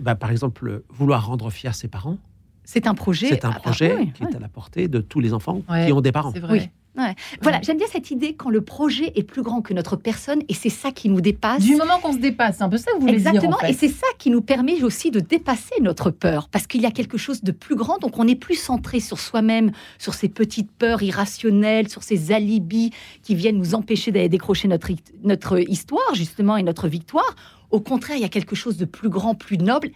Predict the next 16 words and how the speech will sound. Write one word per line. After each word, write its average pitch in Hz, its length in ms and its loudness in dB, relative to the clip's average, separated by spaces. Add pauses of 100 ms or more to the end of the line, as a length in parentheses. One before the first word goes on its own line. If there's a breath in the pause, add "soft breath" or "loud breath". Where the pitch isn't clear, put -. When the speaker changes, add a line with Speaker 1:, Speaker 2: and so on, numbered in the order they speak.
(160)
Speaker 2:
qui 202 140 -2
nous 180 120 0
dépasse 214 540 0 (340 soft breath)
et 403 100 2
qui 240 180 0
nous 202 120 2
permet 170 560 0
de 175 140 0
nous 170 100 -2
transcender 190 600 -4
et 170 80 2
de 220 340 2
nous 180 140 2
dépasser. 160 580 -2 (1300 loud breath)
Speaker 3:
Eh 220 60 4
bien, 247 400 4